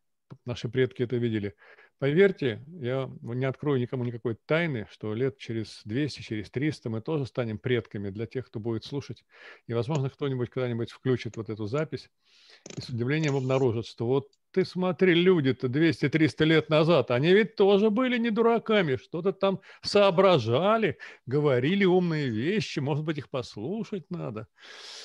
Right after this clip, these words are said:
Ведь те люди, которые сочиняли сказки, ребята, они же тоже были молодыми, энергичными, задорными. Они тоже думали о будущем, они старались что-то сделать, и они донесли до нас, слава богу,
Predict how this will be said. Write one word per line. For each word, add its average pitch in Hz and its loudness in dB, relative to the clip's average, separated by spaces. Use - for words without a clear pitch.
Ведь 156 -4
те 220 2
люди, 208 2
которые 190 4
сочиняли 185 0
сказки, 135 -4
ребята, 120 -4
они 143 -4
же 131 -6
тоже 156 -4
были 135 -2
молодыми, 139 -4
энергичными, 131 -8
задорными. 139 -4
Они 156 -2
тоже 165 0
думали 156 2
о 151 0
будущем, 147 -4
они 151 -8
старались 170 2
что-то 156 -6
сделать, 151 -4
и 135 -4
они 185 -2
донесли 190 -2
до 185 4
нас, 151 -2
слава 147 0
богу, 151 -2